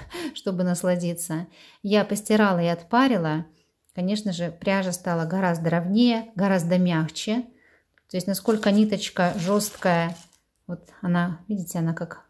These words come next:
проволочка, она совершенно не эластичная, прямо сухая. Ну, это лен. И насколько мягче она стала после стирки.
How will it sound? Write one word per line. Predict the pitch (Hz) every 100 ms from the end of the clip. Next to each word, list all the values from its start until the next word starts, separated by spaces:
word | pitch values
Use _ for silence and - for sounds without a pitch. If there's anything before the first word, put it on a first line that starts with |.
| _
проволочка, | - 196 185 170 165 165 -
она | 170 170 170
совершенно | - 196 185 - 214 180
не | 170 165
эластичная, | 170 165 - 180 - - 156 160 180 _ _ _ _ _ _
прямо | 175 160 165 170 _ _ _ _ _ _ _ _ _
сухая. | - 185 - 180 165 160 165 - _ - - - _ _ - - -
Ну, | 339
это | 240 226
лен. | 208 170 160 - _ -
И | 202
насколько | 208 - -
мягче | 190 202 208 -
она | 165 175
стала | - 165 170
после | 170 165 180
стирки. | - - 156 - 185